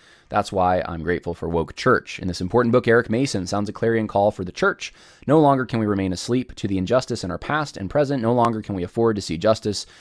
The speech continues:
issues as separated from the gospel. Interesting, again, that's exactly what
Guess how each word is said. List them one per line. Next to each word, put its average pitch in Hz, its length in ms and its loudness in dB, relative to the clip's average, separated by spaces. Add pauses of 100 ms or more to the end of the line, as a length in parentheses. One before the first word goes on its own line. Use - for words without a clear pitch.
(220)
issues 117 400 2
as 127 200 4
separated 110 640 2
from 131 200 0
the 131 60 2
gospel. 156 600 -4 (680)
Interesting, 123 400 -2
again, 92 300 0
that's 92 160 -4
exactly 92 500 -2
what 98 300 0